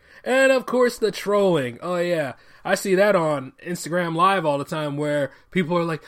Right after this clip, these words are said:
"What inspires people to say these things about me?" Okay, well, what stupid thing did you say that they didn't agree with? I mean, at the end of the day, you realize when you put this stuff out there, when you're a creator, this is not for the faint of heart. This is for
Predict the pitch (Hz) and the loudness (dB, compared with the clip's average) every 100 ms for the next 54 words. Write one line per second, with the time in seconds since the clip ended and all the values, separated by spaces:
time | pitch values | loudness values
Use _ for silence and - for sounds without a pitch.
0 | - 330 494 523 302 - 320 339 392 - | -8 6 6 6 0 0 -2 0 -2 0
1 | 370 311 262 - 294 339 427 269 247 277 | -2 -2 -6 -2 2 2 2 -2 -4 -6
2 | 233 226 233 220 180 208 214 220 226 208 | -4 -4 -4 -4 -4 -4 -2 -2 0 0
3 | 233 - 262 254 - 262 262 226 403 - | -2 -2 -6 -6 -8 -6 -6 -4 -6 -4
4 | 220 226 240 262 269 285 330 381 285 131 | -2 0 0 0 -2 -4 -2 0 0 -4
5 | 113 _ _ _ _ _ _ _ _ _ | -8 _ _ _ _ _ _ _ _ _
6 | _ _ 233 269 269 247 269 269 240 240 | _ _ -4 -2 -2 -4 -4 -2 -4 -2
7 | 269 220 214 247 247 220 180 185 196 - | -2 -2 -4 -4 -2 -4 -4 -6 -6 -6
8 | 226 220 - 208 202 220 180 160 170 247 | -6 -6 -10 -10 -8 -8 -6 -6 -6 -6
9 | 262 - 196 208 220 233 233 - _ _ | -8 -8 -4 -2 0 -2 -4 -8 _ _
10 | _ _ _ _ _ _ _ _ - 240 | _ _ _ _ _ _ _ _ -8 -6
11 | 277 208 214 208 180 165 175 151 135 202 | -4 -4 -6 -6 -8 -6 -6 -8 -10 -10
12 | 190 - _ _ _ _ _ _ _ _ | -10 -12 _ _ _ _ _ _ _ _
13 | 196 226 233 - 190 | -6 -4 -6 -8 -10